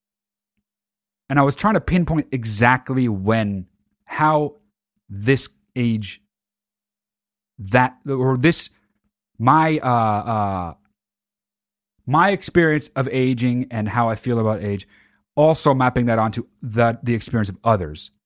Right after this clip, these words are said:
going through the same thing. And I've come up with the theory that you're young,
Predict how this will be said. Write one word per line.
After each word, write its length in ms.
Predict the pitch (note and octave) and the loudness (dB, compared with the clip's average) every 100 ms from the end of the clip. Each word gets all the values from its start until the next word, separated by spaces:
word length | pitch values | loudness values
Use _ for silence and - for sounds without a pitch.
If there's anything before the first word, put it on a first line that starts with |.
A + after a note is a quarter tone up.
| _ | _
going 180 | C#3 A2+ | 0 2
through 140 | G#2 | -4
the 40 | F#2+ | -6
same 220 | G2+ E2 | -8 -8
thing. 220 | - D2 _ _ _ _ _ _ _ _ _ _ _ _ _ _ _ _ _ _ _ _ _ _ _ _ _ _ _ _ _ _ _ _ - | -12 -18 _ _ _ _ _ _ _ _ _ _ _ _ _ _ _ _ _ _ _ _ _ _ _ _ _ _ _ _ _ _ _ _ -2
And 140 | C#3 | 0
I've 480 | C3+ E3+ G3+ C#3+ - _ | 4 4 4 -2 -12 _
come 180 | - D#3 | 2 4
up 120 | C#3+ | 2
with 120 | A#2+ | -2
the 80 | G2+ | -8
theory 360 | - G2+ F2 E2+ | -6 -4 -2 -4
that 240 | F2 F2 _ _ _ | -6 -8 _ _ _
you're 520 | A2 C#3 C3+ B2+ A#2 - _ _ _ _ | 0 2 4 2 0 -6 _ _ _ _
young, 600 | G#2+ G#2 C3+ C3 F2+ B2+ | -12 2 4 4 0 -8